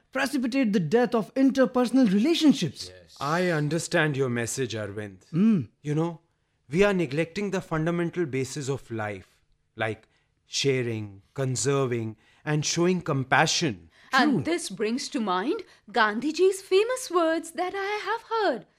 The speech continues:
Speaker 4: being repeated quite a few number of times.
Speaker 1: And what is that?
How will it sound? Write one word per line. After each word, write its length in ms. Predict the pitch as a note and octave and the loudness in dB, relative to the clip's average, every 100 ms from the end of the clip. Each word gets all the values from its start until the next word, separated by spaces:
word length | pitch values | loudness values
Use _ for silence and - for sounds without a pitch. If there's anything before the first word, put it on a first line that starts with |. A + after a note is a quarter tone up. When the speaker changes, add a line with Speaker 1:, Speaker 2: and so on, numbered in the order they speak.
| _ _ - | _ _ 2
Speaker 4:
being 220 | E4 B3+ | 2 2
repeated 580 | G3 F#3+ D4+ C#4+ G#3+ - | -2 -2 0 0 -2 -6
quite 640 | - A#3+ G3+ F#4 G4+ F#4 | -6 -2 2 6 6 4
a 60 | E4+ | 0
few 400 | - - F#4 E4 | -2 4 6 6
number 320 | C4+ A#3+ B3 | 2 2 2
of 180 | A#3 - | 0 0
times. 540 | A#3+ E4+ B4 F4+ - | 0 0 -4 -16 -10
Speaker 1:
And 140 | D3+ C3 | -4 -2
what 180 | B2 A#2 | -2 -4
is 140 | A2 | -6
that? 320 | A2+ A#2+ C4 | -4 -4 -4